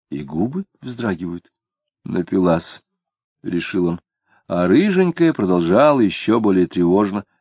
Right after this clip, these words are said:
и протестующе. "Во Франции, в Англии интеллигенция может не заниматься политикой,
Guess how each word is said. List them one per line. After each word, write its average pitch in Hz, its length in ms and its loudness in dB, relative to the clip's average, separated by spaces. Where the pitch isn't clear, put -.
и 87 100 -6
протестующе. 87 880 -8
"Во 127 260 2
Франции, 180 760 0
в 95 120 0
Англии 214 680 4
интеллигенция 175 1040 6
может 156 340 4
не 147 80 0
заниматься 127 560 -2
политикой, 117 560 -2